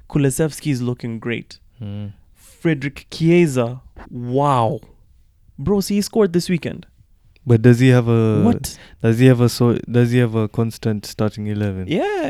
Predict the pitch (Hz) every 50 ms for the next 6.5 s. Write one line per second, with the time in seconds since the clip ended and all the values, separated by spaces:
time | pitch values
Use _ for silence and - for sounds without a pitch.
0 | 170 208 330 349 320 285 262 285 269 151 139 - - - 165 151 98 139 156 -
1 | - - 151 135 120 123 135 - - - - _ - - - - - 143 135 -
2 | 143 151 185 190 - 202 - 208 196 147 - 160 165 - - - 185 - - -
3 | 247 220 190 185 180 170 160 151 147 - - 156 160 165 156 156 160 160 156 147
4 | - - - - - 160 170 170 175 180 165 147 131 123 123 123 123 127 - -
5 | - 156 139 131 120 123 123 139 139 139 - - - - - 123 131 127 123 117
6 | 117 123 123 127 - - - - - 143